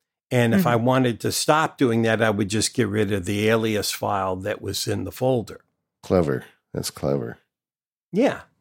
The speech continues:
Speaker 1: There's all kinds of things you can do with automation. It's like you guys said, it's, you know, if there's all these different possibilities and they're all waiting there for you to explore.
Speaker 2: Makes a lot of sense.
Speaker 3: The, uh, do you use any of the modern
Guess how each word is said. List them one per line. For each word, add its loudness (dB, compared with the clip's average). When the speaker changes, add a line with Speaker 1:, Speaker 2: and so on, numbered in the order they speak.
Speaker 1:
There's 2
all 0
kinds 0
of -4
things -2
you -6
can 0
do 4
with 0
automation. 0
It's -6
like 0
you -2
guys 0
said, 0
it's, -10
you -2
know, -6
if -2
there's 2
all 2
these 2
different 0
possibilities 0
and -4
they're -2
all 0
waiting 0
there -2
for -8
you -2
to -8
explore. -10
Speaker 2:
Makes -10
a -2
lot -2
of -2
sense. -10
Speaker 3:
The, 2
uh, 4
do -4
you 2
use 0
any 2
of 2
the 2
modern 0